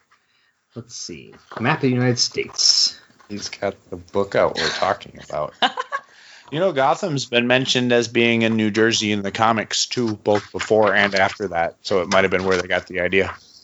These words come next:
Speaker 1: Yeah, and plus it makes sense, 'cause if Gotham is in New Jersey, Bloodhaven's supposed to be close to it, too. And it kinda makes sense. Gotham would be Jersey City, more or less,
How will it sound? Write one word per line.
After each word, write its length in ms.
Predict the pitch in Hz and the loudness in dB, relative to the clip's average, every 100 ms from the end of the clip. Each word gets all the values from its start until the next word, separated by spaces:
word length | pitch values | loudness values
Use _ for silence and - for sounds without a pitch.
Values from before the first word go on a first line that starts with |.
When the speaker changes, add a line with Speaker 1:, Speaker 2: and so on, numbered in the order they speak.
| _ - - 196 | _ -12 -4 0
Speaker 1:
Yeah, 200 | 156 127 | 2 2
and 160 | 185 | 2
plus 180 | 294 311 | 2 2
it 40 | 214 | 4
makes 240 | 180 - | 4 4
sense, 200 | 196 175 | 0 2
'cause 160 | 151 127 | 2 2
if 140 | 120 | 2
Gotham 380 | 151 190 - 180 | 2 2 4 2
is 60 | 151 | 2
in 120 | 143 | 4
New 120 | 127 | 2
Jersey, 480 | 135 160 131 120 117 - - _ | 4 2 2 0 -2 -8 -20 _
Bloodhaven's 540 | 120 160 196 156 131 123 | 0 2 4 4 4 2
supposed 220 | - 147 | 2 0
to 60 | - | 0
be 40 | |
close 260 | 120 147 127 | 0 2 2
to 120 | 123 | 0
it, 80 | 110 | -2
too. 140 | 175 135 | 2 4
And 80 | |
it 60 | 110 | 4
kinda 140 | 151 | 2
makes 200 | 127 117 | 4 4
sense. 200 | - 120 | 2 0
Gotham 400 | 123 123 127 139 | 2 0 2 2
would 100 | 117 | 0
be 100 | 113 104 | 0 0
Jersey 360 | 120 110 101 | 2 2 0
City, 320 | - 135 123 | -2 2 2
more 200 | 123 123 | 2 2
or 40 | 120 | 4
less, 500 | 120 123 123 - | 4 2 0 -12